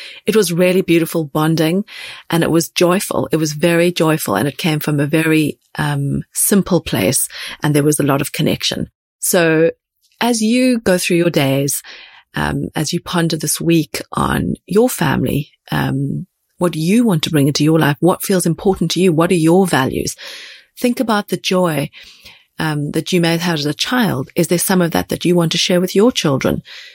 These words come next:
Think about outings which have felt really hard. Notice, was, was, was that too complicated? Did you need more support?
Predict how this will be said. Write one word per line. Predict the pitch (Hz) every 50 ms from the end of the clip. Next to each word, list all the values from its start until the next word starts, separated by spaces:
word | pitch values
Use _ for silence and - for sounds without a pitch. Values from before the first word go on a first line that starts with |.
| - _ _ _ _ _ _ -
Think | - 214 208 -
about | - 185 185 170 165 165 - - - _ _ _ -
outings | - 175 175 175 - 190 170 160 151 -
which | 156 -
have | - 175
felt | - 180 - - 151
really | 165 160 160 165
hard. | 165 - - 262 285 285 220 165 - - - - 208 233 - _ _ _ _ -
Notice, | 185 214 226 247 - - 180 156 - - - _ _ _ _ - - - _ _ _ _
was, | - 175 170 170 180 -
was, | - 165 170 160 156 151 - - - _ _ _ _ - _ _ _ _
was | - 170
that | - 170 -
too | - - -
complicated? | - - 190 190 - - 214 - 220 202 202 - - - 196 185 180 185 - - - - - - - _
Did | - 165 151
you | 156
need | 147 143 151 -
more | 139 151
support? | - - - - - - 220 214 202 202 202 - - - -